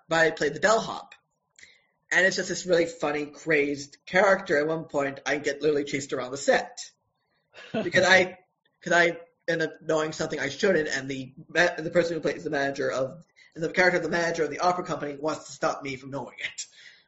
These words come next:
Speaker 1: So,
Speaker 2: Oh,
Speaker 1: like,
Speaker 2: wow.
Speaker 1: and one of my friends is playing the manager, so she has to literally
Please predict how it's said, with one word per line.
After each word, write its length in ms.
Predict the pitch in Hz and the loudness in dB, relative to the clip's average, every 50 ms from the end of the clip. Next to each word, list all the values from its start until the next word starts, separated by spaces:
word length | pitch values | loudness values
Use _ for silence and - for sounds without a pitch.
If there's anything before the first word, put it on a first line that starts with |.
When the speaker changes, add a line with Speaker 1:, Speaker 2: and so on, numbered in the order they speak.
| _ _ - | _ _ 2
Speaker 1:
So, 160 | 196 196 - | 4 6 6
Speaker 2:
Oh, 40 | 165 | 8
Speaker 1:
like, 100 | 170 160 | 6 4
Speaker 2:
wow. 60 | - - - - _ _ - | 2 2 -6 -14 _ _ -2
Speaker 1:
and 200 | 185 185 180 - - _ _ | 0 0 0 -4 -10 _ _
one 180 | _ - - 170 | _ -4 0 0
of 80 | 170 165 | 2 2
my 60 | 170 | 2
friends 240 | - 233 214 214 185 | 4 4 4 4 0
is 60 | 170 | 0
playing 260 | - 165 156 147 139 - _ | 2 2 2 2 -2 -10 _
the 160 | 151 147 143 143 | -8 -6 -4 0
manager, 300 | 156 170 175 175 175 170 | 2 4 4 4 4 2
so 100 | 175 156 | 0 0
she 180 | - 254 285 | 2 4 6
has 140 | 320 220 - 170 | 6 6 4 0
to 100 | 175 170 | -2 2
literally 300 | 175 180 170 170 160 151 | 2 4 4 2 0 -2